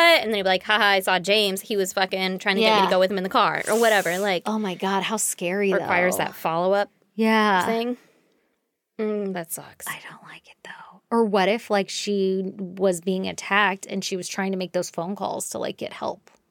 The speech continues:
Speaker 2: Like,
Speaker 1: Or what if she was just calling a random number 'cause she was, like, being attacked, so she's trying to make her phone do something?
Speaker 2: Yeah. Oh, my God. Oh, what if it just did it on its own? Like,
Speaker 1: Yeah.
Speaker 2: oh, my
Speaker 1: Well,
Speaker 2: God.
Speaker 1: sometimes goes crazy.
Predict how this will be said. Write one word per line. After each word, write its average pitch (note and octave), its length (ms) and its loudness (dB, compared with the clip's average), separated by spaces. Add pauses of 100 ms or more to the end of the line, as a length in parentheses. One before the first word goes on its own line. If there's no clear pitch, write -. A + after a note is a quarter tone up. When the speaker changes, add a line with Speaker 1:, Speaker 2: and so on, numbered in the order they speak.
(200)
Speaker 2:
Like, - 260 -20 (380)
Speaker 1:
Or G3 80 -6
what A3+ 100 0
if A3 80 -2
she - 120 -2
was G3+ 140 -2
just F#3 160 -8
calling F3+ 320 -4
a F3+ 80 -8
random F3 380 -6
number E3+ 360 -4
'cause - 320 -8 (120)
she - 140 -10
was, E3 140 -8
like, D#3+ 160 -6
being E3+ 160 -10
attacked, E3 320 -4
so - 120 -6
she's F3 240 -8
trying F#3 240 -4
to E3 40 -4
make - 120 -10
her F3 80 -6
phone D#3+ 280 -4
do D#3+ 160 -6
something? G3 480 -8
Speaker 2:
Yeah. G3 460 2
Oh, A#3+ 160 -6
my - 160 -8
God. - 640 -12
Oh, F3+ 540 0
what F3+ 240 2
if F#3+ 120 0
it G#3+ 140 0
just F#3+ 320 -4 (200)
did G3 160 2
it G3 120 2
on F#3+ 180 -2
its F#3 140 -6
own? G3+ 440 -2
Like, G3+ 140 -2
Speaker 1:
Yeah. G3+ 360 2 (180)
Speaker 2:
oh, G#3 120 0
my F#3 100 -4
Speaker 1:
Well, F3+ 200 -2
Speaker 2:
God. A#3+ 400 6
Speaker 1:
sometimes G3 220 0
goes G3 180 -6
crazy. G#3+ 560 -6